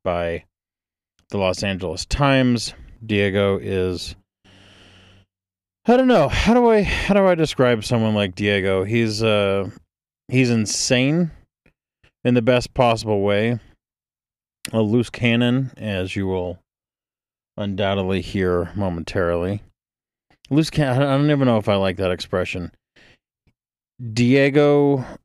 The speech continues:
s-, is a stream of consciousness person. He's, the reason I think his food is so good and he is so talented as a chef is there's very little filter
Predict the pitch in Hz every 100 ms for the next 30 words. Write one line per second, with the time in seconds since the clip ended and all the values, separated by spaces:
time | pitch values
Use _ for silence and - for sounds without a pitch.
0 | _ _ _ _ _ _ - - - -
1 | - - 120 139 143 139 139 127 120 120
2 | 110 - 156 143 127 - 113 104 104 107
3 | 95 - 95 - 101 98 98 113 113 110
4 | 101 - - - _ _ _ _ _ _
5 | _ _ - 127 117 135 139 135 127 113
6 | 123 107 117 104 - 127 120 113 - -
7 | 117 107 107 104 101 101 104 - - 101
8 | - 104 98 98 101 87 - 95 92 -
9 | - 107 95 - 101 92 87 - - _
10 | _ _ _ _ _ _ 117 120 101 110
11 | 117 117 110 104 107 101 98 95 - _
12 | _ - - - 117 98 92 82